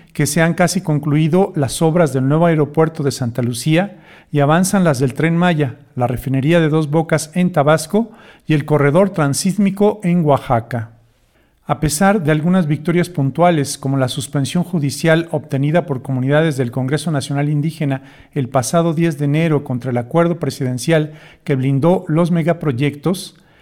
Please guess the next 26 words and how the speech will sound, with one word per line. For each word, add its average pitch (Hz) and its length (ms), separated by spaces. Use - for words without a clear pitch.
el 156 120
momento 196 480
político 180 680
pertenece 175 560
al 165 100
gobierno 151 400
federal, 156 680
que 143 160
bien 202 320
y 156 100
mal 156 540
conserva 170 480
la 180 80
iniciativa, 151 800
tanto 196 380
frente 185 300
a 185 40
las 160 160
resistencias 180 640
sociales 185 640
como 135 240
frente 185 320
a 185 60
sus 143 180
rivales 156 320
políticos, - 760